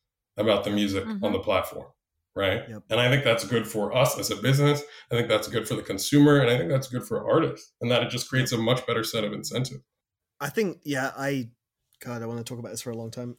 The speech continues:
Speaker 3: Um,
Speaker 2: <laughs>
Speaker 3: it's quite interesting. I mean, I can see there's, there's actually, I think, some analogy in a sense to how,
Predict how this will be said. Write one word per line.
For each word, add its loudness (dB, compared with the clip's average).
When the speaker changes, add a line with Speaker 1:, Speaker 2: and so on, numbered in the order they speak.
Speaker 3:
Um, -2
Speaker 2:
<laughs> -
Speaker 3:
it's -2
quite 6
interesting. 6
I 4
mean, 4
I 6
can -2
see 2
there's, 2
there's 0
actually, 0
I -2
think, -4
some 0
analogy 0
in -4
a -6
sense -2
to -4
how, -4